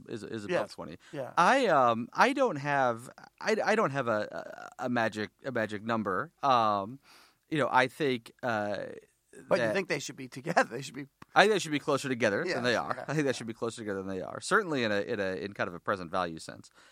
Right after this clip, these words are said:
Speaker 1: Uh, uh, you know, I, I think that, that projected spending on both Medicare and Social Security is, is troublingly large. Uh, I think that we are at a point where,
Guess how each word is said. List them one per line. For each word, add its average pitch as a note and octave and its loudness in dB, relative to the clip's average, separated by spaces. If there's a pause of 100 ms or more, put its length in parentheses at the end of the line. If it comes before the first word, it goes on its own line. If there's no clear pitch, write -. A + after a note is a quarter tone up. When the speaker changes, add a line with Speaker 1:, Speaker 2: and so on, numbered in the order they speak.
(220)
Speaker 1:
Uh, A#2 2 (500)
uh, G#2+ -4 (380)
you C#3+ 0
know, A#2 2
I, B2+ 4
I B2+ 2
think C#3+ -10
that, A2+ -6
that G#2+ -4
projected B2+ -4
spending A2 -6
on F#2 -2 (360)
both C#3 0
Medicare G2 -2
and F2+ -6
Social G2 -18
Security G2+ -8
is, D#2+ -10
is F#2+ -10
troublingly A2 -2
large. E2+ -4 (400)
Uh, A2+ 2 (100)
I A#2 2
think C3+ -8
that A2 -6
we A2 -2
are G#2 2
at G#2+ 0
a E2+ -4
point A#2+ -6
where, F2+ -2